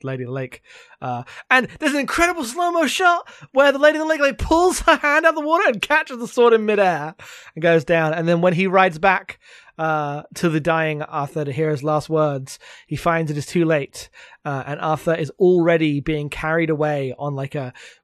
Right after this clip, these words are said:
really cool, ornate ship, uh, sailing to the Isle of Avalon,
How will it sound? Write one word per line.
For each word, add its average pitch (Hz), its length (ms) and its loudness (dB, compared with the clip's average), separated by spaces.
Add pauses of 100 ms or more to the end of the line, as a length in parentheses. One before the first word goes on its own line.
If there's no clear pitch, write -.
(380)
really 196 420 2
cool, 202 720 0
ornate 180 320 0
ship, - 500 -2 (440)
uh, 123 300 -6
sailing 160 360 -2
to 143 80 -12
the 151 80 -2
Isle 143 200 -2
of 143 100 -4
Avalon, 127 560 -8